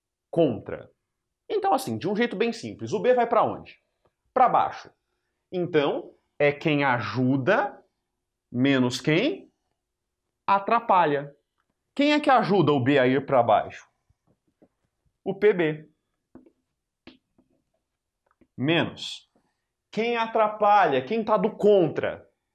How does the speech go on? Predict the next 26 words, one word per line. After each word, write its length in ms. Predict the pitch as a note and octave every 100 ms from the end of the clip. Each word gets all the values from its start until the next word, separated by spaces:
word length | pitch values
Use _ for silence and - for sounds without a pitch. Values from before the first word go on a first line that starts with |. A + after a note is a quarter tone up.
| _ _ _ _ _ _ _ _ _ _ _ _ _ _
A 100 | D#3+
tração, 640 | D#3+ F3+ F3+ D#3+ C3 B2+ B2+ -
que 100 | D3
puxa 300 | A2+ A2 A#2
pra 160 | C#3
cima. 420 | D3+ A#2+ G#2+ G2 _ _ _ _ _ _ _ - _ _ _
Então, 320 | A2 G#2 C#3
sempre 460 | D3+ - G3+ G#3 G#3
quem 200 | G3+ F#3+
ajuda, 680 | F3 D3 E3+ F3 F3 F3+ F3+
menos 400 | C3 C#3 C#3+ D3+
quem 200 | C#3 C3
atrapalha. 640 | C#3 D#3+ D#3 B2 E2+ - _ _ _ _ _ _ _ _ _ -
Isso 280 | F#3+ F#3+ G#3
é 40 |
a 60 | G3
força 380 | - D#3 D3 C3+
resultante, 840 | D#3 A#3+ C4+ D4+ F4 - - _ _ _ _ -
né? 280 | D3 E4+ - _ _ _ -
E 240 | C4 G3
isso 440 | F#3+ - A3+ A#3 -
é 80 | E3
a 140 | D#3
massa 920 | C#3+ C#3+ C#3+ C#3+ - - G#3 B3+ - _ _ -
do 180 | D3 E3+
B 440 | B2 C3 G3 -